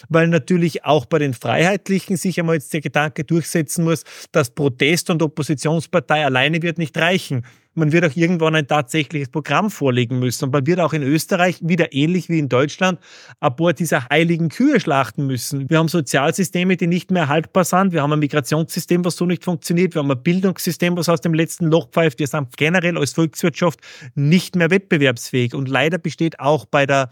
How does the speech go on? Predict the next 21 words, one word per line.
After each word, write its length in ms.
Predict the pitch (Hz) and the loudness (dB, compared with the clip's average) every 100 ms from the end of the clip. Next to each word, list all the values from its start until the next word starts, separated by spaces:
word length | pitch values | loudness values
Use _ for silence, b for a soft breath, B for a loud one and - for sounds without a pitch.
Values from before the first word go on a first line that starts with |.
| b b - | b b 0
F 240 | 165 165 | 0 0
P 100 | - | -2
Ö 100 | 180 | 0
ein 60 | 165 | 0
bisschen 300 | 180 165 156 | -2 -4 -4
die 120 | 170 | -4
Tendenz, 720 | 165 151 127 143 165 - - | -4 -4 -2 -2 -2 -6 -8
über 180 | 196 165 | -2 -2
das 160 | 156 160 | -2 -4
hinwegzusehen. 760 | 165 160 156 - 147 131 123 | -2 -2 -4 -4 -6 -2 -2
Man 140 | 123 135 | -2 -2
ist 180 | 160 - | -2 -4
sich 180 | 160 | -4
ja 120 | 160 139 | -2 -2
wirtschaftspolitisch 1000 | 180 - 175 - 170 160 165 165 143 - b b _ | -4 -4 -6 -4 -2 -2 -2 -4 -6 -8 b b _
eher 440 | 151 160 175 170 165 | -2 2 4 4 2
mit 280 | 165 156 - | -4 -6 -2
der 180 | 147 160 | -2 0
S 220 | 180 - | -2 0
P 120 | 170 | -4
Ö, 340 | 156 143 151 | 0 0 0